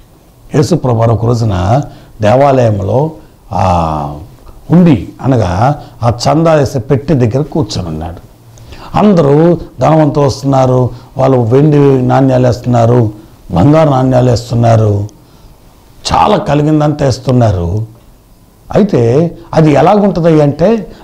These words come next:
లోపట ఒక సన్న గొట్టంలాగా ఉంటుంది. ఏదైనా నాణ్యం వేస్తే అది సౌండ్ చేసుకుంటూ వెళ్తుంది. బంగారం అయితే ఒక సౌండ్,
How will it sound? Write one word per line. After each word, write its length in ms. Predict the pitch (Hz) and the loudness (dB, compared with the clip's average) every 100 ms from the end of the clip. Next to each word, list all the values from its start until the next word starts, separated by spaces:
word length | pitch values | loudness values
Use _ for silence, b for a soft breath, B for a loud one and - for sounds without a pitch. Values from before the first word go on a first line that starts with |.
| - | -4
లోపట 420 | 127 170 220 180 | 0 2 0 -2
ఒక 160 | 165 135 | -4 -4
సన్న 400 | - 147 156 131 | -2 0 2 0
గొట్టంలాగా 500 | 139 - 196 170 131 | -2 0 2 2 2
ఉంటుంది. 400 | 131 123 110 85 B B | -2 -2 -6 -6 B B
ఏదైనా 360 | - 139 202 196 | 0 2 4 4
నాణ్యం 440 | 151 120 143 175 | 2 2 2 2
వేస్తే 520 | 147 120 - 113 139 B B | 2 0 -2 -2 -2 B B
అది 280 | 127 123 117 | -2 0 -2
సౌండ్ 560 | 101 - 156 202 185 175 | -4 0 2 4 4 0
చేసుకుంటూ 520 | - - 180 190 175 | -2 -2 0 2 2
వెళ్తుంది. 320 | 135 113 90 - b b 107 | 0 -2 -8 -12 b b -2
బంగారం 460 | 131 147 151 143 | 2 4 2 0
అయితే 160 | 131 127 | -2 -4
ఒక 100 | 117 | -4
సౌండ్, 440 | - 151 143 147 | 0 2 2 -2